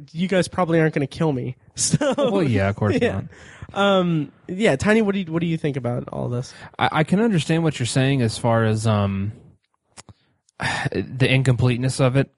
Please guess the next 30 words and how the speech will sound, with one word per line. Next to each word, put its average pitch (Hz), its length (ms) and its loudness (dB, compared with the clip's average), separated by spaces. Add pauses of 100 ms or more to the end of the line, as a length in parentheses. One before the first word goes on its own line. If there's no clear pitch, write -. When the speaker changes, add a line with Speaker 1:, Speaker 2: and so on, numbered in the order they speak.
Speaker 2:
I, 123 200 2
I 135 80 4
think 185 280 0
one 139 260 0
thing 143 280 0
that, 113 160 2 (240)
that 113 160 0
makes 110 260 -2
the 113 200 -2
original 107 720 0 (420)
Star 113 480 2
Wars, 101 420 -4
A 113 100 -4
New 113 240 2
Hope, 104 300 0 (580)
what 120 160 2
makes 139 300 0
it 123 160 0
so, 120 680 2 (1160)
so, 120 640 0 (420)
I - 80 0
think 170 140 2
what 151 80 2
people 135 180 4
attach 127 340 2
to 123 80 4
it 110 80 0
so 113 140 2
much 107 320 2
is 104 320 -2